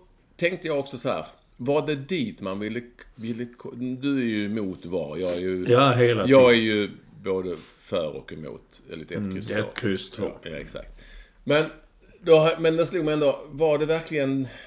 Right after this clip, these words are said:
Speaker 1: hade man funderat kring det kanske, att det kanske blir för mycket, eh, koncentration på regler? Som jag brukar säga, eller på regler är det inte, men på, eh, händelser och bedömningar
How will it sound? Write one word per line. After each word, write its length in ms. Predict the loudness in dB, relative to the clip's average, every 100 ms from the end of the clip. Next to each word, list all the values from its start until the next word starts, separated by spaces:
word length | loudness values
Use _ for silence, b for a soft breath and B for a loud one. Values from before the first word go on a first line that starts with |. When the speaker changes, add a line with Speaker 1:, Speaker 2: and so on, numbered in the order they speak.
| B B B B _ _ b
Speaker 1:
hade 180 | -4 0
man 420 | 0 -2 -4 -10
funderat 720 | -14 -8 -2 0 0 -2 -6 -6
kring 180 | -8
det 160 | -4 -6
kanske, 300 | -6 -10 -10
att 160 | -10 -12 -20 _ -14
det 100 | -10
kanske 320 | -8 -8 -8
blir 200 | -6 -8
för 380 | -10 -12 -8 -6
mycket, 960 | -6 -6 -6 -8 -12 _ -10 -6 -4 -6 -14 _ _ _ _ -16
eh, 320 | -14 -14 -16 _ -10
koncentration 920 | -6 -6 -6 -8 -8 -4 -6 -6 -10
på 420 | -10 -8 -8 -10 -16 _ _ _ _ _ _ -20 -12 -6
regler? 400 | -4 -4 -8 -14 -10
Som 160 | -2 0
jag 100 | 2
brukar 160 | 0
säga, 260 | 0 0 0
eller 100 | -2
på 100 | -6
regler 520 | -10 -10 -10 -10 -12
är 40 |
det 60 | -12
inte, 160 | -14 -14
men 120 | -12
på, 260 | -8 -6 -8 B B B B B
eh, 300 | -12 -10 -10
händelser 720 | -8 -6 -4 -6 -8 -12 -14
och 300 | -12 -12 -12
bedömningar 880 | -12 -8 -6 -6 -6 -14 -16 -18 -20